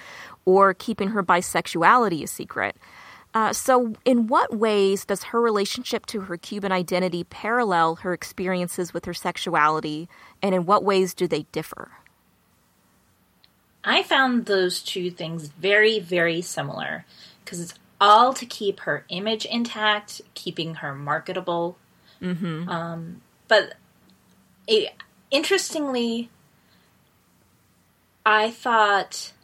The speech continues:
Speaker 2: that over the course of her life, she was able to come to terms with her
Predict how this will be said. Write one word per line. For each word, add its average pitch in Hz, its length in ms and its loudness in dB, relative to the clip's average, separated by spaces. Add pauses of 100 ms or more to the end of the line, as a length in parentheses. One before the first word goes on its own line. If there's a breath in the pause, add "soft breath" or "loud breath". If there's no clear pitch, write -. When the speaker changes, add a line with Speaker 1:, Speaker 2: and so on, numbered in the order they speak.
(300 soft breath)
Speaker 2:
that - 240 2
over 202 200 0
the 185 120 -4
course 196 460 -4
of 180 180 -8
her 180 140 -6
life, 170 540 -4 (480 soft breath)
she 208 380 -4
was 196 280 2
able 196 280 0
to - 120 -12
come 185 320 -8
to 170 140 -12
terms 170 760 -6
with 165 280 -8
her 156 380 -4